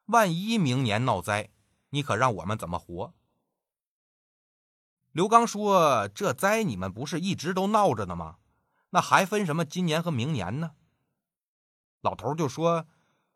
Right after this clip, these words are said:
道士不都说了吗？要是不给地府纳贡啊，那得闹得更狠呐。其实我们呢，也不想花这个钱，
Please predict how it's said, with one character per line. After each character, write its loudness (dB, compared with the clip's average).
道 4
士 -6
不 -6
都 2
说 0
了 6
吗？ 0
要 2
是 2
不 -2
给 -2
地 -2
府 -8
纳 0
贡 0
啊， 0
那 2
得 -6
闹 0
得 0
更 -2
狠 -8
呐。 -8
其 -4
实 -4
我 -2
们 -2
呢， -4
也 -10
不 -8
想 -2
花 0
这 -4
个 -8
钱， -14